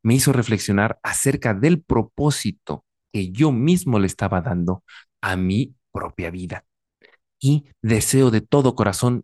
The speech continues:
que tú te lo sigas preguntando, o más bien empiezas a preguntártelo después de escuchar todo este episodio. Y sin más preámbulos, mi cielo y mi ciela, vamos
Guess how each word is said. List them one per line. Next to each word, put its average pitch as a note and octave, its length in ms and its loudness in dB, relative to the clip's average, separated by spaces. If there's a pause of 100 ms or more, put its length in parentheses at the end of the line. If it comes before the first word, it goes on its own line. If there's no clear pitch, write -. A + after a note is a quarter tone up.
(100)
que G#2+ 120 -6
tú - 340 0
te A#2+ 140 0
lo A2 160 2
sigas C#3+ 500 0
preguntando, A#2+ 880 -2
o G#2 100 -8
más G2 220 -2
bien A2+ 340 -2
empiezas G#2 680 -2
a F#2 100 -6
preguntártelo F2+ 840 -4 (340)
después A2 400 0
de A#2+ 80 2
escuchar - 460 -2 (140)
todo F2 300 -4
este - 220 -10
episodio. - 480 -6 (640)
Y C3 120 0
sin C#3+ 160 6
más C#3+ 180 2
preámbulos, C3+ 600 2
mi A#2 80 4
cielo C3 220 2
y B2+ 40 4
mi A2+ 120 4
ciela, A2+ 400 0 (280)
vamos G#2 420 0